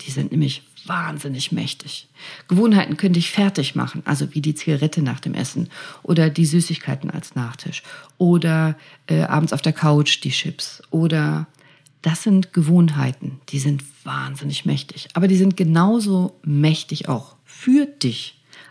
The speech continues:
Also super hilfreich. Die können super hilfreich sein, dein Ziel zu erreichen, weil Rituale keine Energie kosten. Die brauchen keinen Willen. Die laufen einfach so mit,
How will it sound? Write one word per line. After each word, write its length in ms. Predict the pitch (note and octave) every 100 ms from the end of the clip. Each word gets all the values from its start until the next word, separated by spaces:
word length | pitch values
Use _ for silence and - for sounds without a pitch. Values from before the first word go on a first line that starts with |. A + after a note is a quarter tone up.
| -
Also 380 | E3 D3+ C#3 B2 - _ -
super 640 | D3+ D#3+ A3 F#3 D#3 C#3+ D#3 _
hilfreich. 640 | - D4 D4+ B2+ A#2 B2+
Die 100 | -
können 260 | E3+ F#3+ F3+
super 340 | E3+ B3+ D4 B3+
hilfreich 380 | A#3+ - G3+
sein, 200 | G3 F3
dein 140 | F#3 F#3
Ziel 220 | - -
zu 120 | -
erreichen, 460 | - - - - C#3+ - - -
weil 180 | F3 F3
Rituale 600 | F#3+ G3 - - F3+ F3+
keine 400 | F3 - F3+ F3+
Energie 640 | F3 F3 F3 - G3+ G#3
kosten. 720 | - - D3+ - - - B2 - - - -
Die 80 | E3+
brauchen 420 | E3 F#3 G3 F3+
keinen 380 | - F3 F3 E3
Willen. 420 | G3 F#3 D#3+ C#3+ - - -
Die 60 | F#3
laufen 480 | F3+ F#3 G#3+ - -
einfach 340 | G3 F#3+ E3+
so 260 | - F3 F#3
mit, 340 | G3 G3